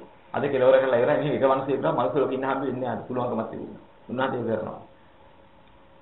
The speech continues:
මේ ක්‍රමය අහපුවාම ඔන්න ඔය ක්‍රමය. විවිධාකාර සමාධි මට්ටම් තියෙනවා. සමාධි කියනවා කෝටි ගණන්.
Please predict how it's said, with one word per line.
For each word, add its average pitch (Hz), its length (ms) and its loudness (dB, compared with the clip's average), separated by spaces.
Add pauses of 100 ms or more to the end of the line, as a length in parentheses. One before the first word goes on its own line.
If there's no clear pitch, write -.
(1800)
මේ 135 120 -6
ක්‍රමය 135 220 2
අහපුවාම 147 400 4 (460)
ඔන්න 143 200 2
ඔය 147 120 4
ක්‍රමය. 120 300 -2 (1800)
විවිධාකාර 117 520 4
සමාධි 123 340 4
මට්ටම් 139 300 -2
තියෙනවා. 143 340 -4 (400)
සමාධි 117 340 4
කියනවා 139 220 0
කෝටි 139 220 0
ගණන්. - 260 -8